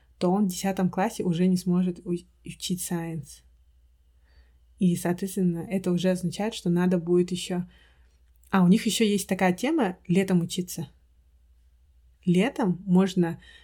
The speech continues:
грубо говоря, взять science и все лето учить science, и это будет считаться, как будто ты отучил его полностью.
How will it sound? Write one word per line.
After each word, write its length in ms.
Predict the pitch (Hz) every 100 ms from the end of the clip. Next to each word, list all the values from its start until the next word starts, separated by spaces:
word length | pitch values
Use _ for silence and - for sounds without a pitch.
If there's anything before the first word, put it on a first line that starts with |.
| _
грубо 240 | - 185 185
говоря, 500 | 170 170 180 170 - -
взять 300 | 175 185 180
science 580 | 185 254 370 202 - -
и 100 | 175
все 220 | - 196
лето 260 | 185 190 190
учить 380 | 180 190 -
science, 340 | 196 240 285 -
и 140 | 180 175
это 140 | 185
будет 220 | 170 185
считаться, 400 | 180 180 185 196
как 140 | 185 156
будто 260 | 170 180
ты 280 | 175 170 170 - _ _ _ _ _ _ _ _ -
отучил 560 | 180 180 - 190 175 - -
его 320 | 170 151 147 - _ _ _ _
полностью. 560 | 170 160 160 - 180